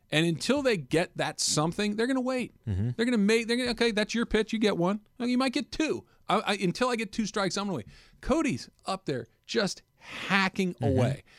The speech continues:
Speaker 1: As far as working it out and sent down, I, I don't think you need to send him down because he's too good of an outfielder. The Dodgers, more often than not, are gonna have leads, right?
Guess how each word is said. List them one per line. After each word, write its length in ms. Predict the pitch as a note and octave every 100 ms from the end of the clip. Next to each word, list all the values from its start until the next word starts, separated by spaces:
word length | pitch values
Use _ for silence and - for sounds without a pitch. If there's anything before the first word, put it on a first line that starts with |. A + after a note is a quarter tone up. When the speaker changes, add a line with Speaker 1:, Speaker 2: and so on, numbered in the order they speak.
| -
Speaker 1:
As 160 | D#3 D3
far 280 | - A3 G#3+
as 140 | D#3
working 500 | C#3+ A#2+ C#3 F3+ F#3+ D#3
it 80 |
out 240 | C#3 C#3 D3
and 120 | A#2+
sent 240 | - C#3+ B2
down, 280 | B2 B2+ B2+ - - -
I, 120 | C#3+ D3+
I 60 | C#3
don't 320 | B2 E3+ G#3+
think 180 | F#3+ E3
you 60 | D3+
need 180 | C#3
to 60 | A#2+
send 200 | - A#2+
him 80 | G2+
down 300 | G#2 F#2 E2+
because 260 | A#2+ C3+ A#2+
he's 120 | A#2+
too 120 | G#3+
good 140 | G#3 G#3
of 60 |
an 80 | C#3+
outfielder. 500 | A#2 C#3+ F#2+ D2+ - _ _ -
The 80 | D3
Dodgers, 480 | E3 D#3+ A3 G3 E3
more 240 | D3+ E3
often 280 | D3+ D3 C3+
than 120 | A#2+
not, 220 | A2+ D3
are 40 | C#3
gonna 180 | C#3+ C3
have 300 | C#3+ C#3+ E2+
leads, 440 | G#2+ B2+ D2+ -
right? 280 | F#2 G#2